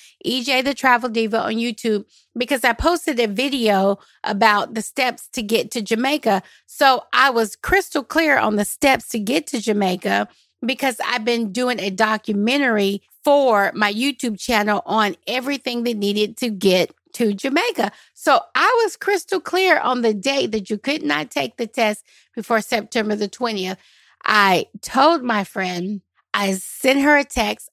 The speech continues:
I sent her a screenshot from the website, and I told her, "You cannot take this test before September the twentieth."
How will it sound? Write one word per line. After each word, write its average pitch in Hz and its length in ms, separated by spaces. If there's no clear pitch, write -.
I 220 80
sent 226 300
her 214 160
a 202 40
screenshot 277 800
from 226 160
the 220 100
website, 214 640
and 190 160
I 180 200
told 247 420
her, 202 280
"You 208 280
cannot 214 680
take 220 280
this 214 180
test 202 260
before 185 280
September 196 440
the 202 120
twentieth." 294 480